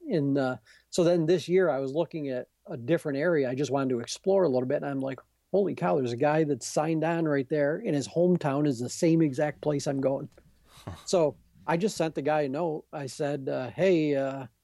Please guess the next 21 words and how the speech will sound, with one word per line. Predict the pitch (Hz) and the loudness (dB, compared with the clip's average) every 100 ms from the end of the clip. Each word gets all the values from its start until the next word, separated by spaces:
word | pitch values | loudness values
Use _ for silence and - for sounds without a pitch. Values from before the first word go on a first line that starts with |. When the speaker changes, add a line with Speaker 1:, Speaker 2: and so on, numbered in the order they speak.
| _ _ _ - _ _ _ _ _ | _ _ _ -20 _ _ _ _ _
Speaker 1:
you | - | 0
know, | 147 | 2
I've | 143 139 | 2 0
hunted | 165 170 | -2 2
out | 160 156 | 2 0
there | 151 151 156 143 | -2 -2 -2 -4
since | - 151 143 - | -6 -6 -6 -8
nineteen | 151 156 156 - 160 156 151 147 | -6 -4 -4 -4 0 0 0 0
ninety, | 156 160 156 165 165 156 208 | 2 2 4 4 4 2 -2
and, | 147 139 135 | 2 4 2
uh, | 131 131 | 2 -2
I'm | 143 | -4
coming | 127 160 147 | -2 0 2
out. | 147 147 123 | 2 0 2
Do | 143 | 2
you | 156 | 4
know | 151 | 2
anything | 151 143 147 | 2 0 0
about | 139 127 135 | 0 0 0
this | 139 143 | -2 -2
area?" | 180 180 - | -4 -4 -6